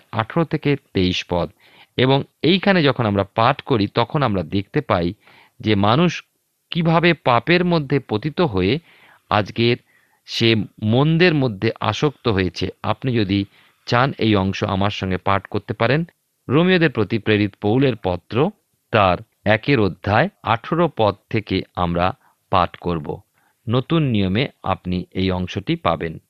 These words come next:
এখানে লেখা আছে, "কারণ ঈশ্বরের ক্রোধ হইতে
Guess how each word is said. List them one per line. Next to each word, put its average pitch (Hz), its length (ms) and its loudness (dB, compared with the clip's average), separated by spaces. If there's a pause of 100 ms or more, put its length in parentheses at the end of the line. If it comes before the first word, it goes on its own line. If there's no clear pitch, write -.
(300)
এখানে 90 400 -2 (180)
লেখা 107 320 -2
আছে, 135 340 -2 (680)
"কারণ 98 380 2
ঈশ্বরের 175 580 2
ক্রোধ 160 300 0
হইতে 104 420 0